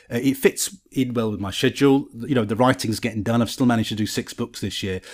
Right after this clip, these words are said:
So I'm gonna keep playing Scrabble with my mum until things get back to normal. So I think by the time we're done, we're gonna be up to a couple of hundred games of Scrabble by the time we finish. We must be well over a hundred and fifty, hundred and sixty by now. I'm sure we will be.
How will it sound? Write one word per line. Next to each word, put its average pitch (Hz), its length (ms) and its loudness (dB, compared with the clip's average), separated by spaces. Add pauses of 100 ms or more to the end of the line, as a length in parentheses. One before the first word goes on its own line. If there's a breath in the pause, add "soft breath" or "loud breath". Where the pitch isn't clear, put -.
(140)
So - 160 2
I'm 123 100 4
gonna 135 120 4
keep - 280 -2
playing 123 260 4
Scrabble 110 420 -2
with 101 140 -4
my 107 100 -2
mum 107 240 0
until 107 300 -2
things 107 280 -6
get - 200 -4
back - 200 -2
to 113 100 -6
normal. 127 340 2
So - 160 0
I 135 40 4
think - 260 2
by 160 80 2
the 147 80 0
time 175 340 6
we're 135 120 4
done, 120 400 2 (320 loud breath)
we're 151 100 6
gonna 151 180 6
be 165 160 8
up 156 160 4
to 139 140 2
a 127 60 6
couple 127 260 6
of 123 60 2
hundred 120 300 -2
games 120 280 2
of 107 80 -6
Scrabble 127 380 6
by 101 120 0
the 101 100 -2
time 95 220 0
we 98 80 -2
finish. 98 260 -2
We 113 60 2
must 139 260 4
be 107 80 0
well 107 200 0
over 101 180 0
a - 20 0
hundred 95 200 -4
and 90 100 -10
fifty, 110 260 -6
hundred 95 220 -6
and 90 80 -12
sixty - 420 -8 (400 loud breath)
by 98 160 -2
now. 95 120 -2
I'm 92 100 -2
sure 110 240 2
we 98 120 4
will 90 200 -2
be. 82 180 -8